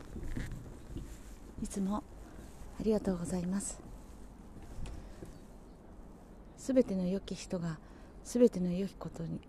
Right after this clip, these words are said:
雪崩のごとく起きます。雨の御中主様、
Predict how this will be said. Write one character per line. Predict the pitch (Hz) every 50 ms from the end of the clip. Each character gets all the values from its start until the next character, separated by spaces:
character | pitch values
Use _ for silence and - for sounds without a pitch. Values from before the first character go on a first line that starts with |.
| - - - - - - - - - - - - - - -
雪 | 190 190
崩 | 196 214 214 220
の | 220 220
ご | 208 - 214
と | - 185
く | - - 175 190 - - - 151
起 | - - 175
き |
ま | 160 156 160
す。 | - - - - - - - - - - - - - - - - - - - - - - - - - - - - - - - - - - - - - - - - - - - - - - - - - - - - - - -
雨 | 226 233 226
の | 208 196 180
御 | 170
中 | 170 180 185 - 208
主 | 190 185 165
様、 | - - 175 175 180 170 151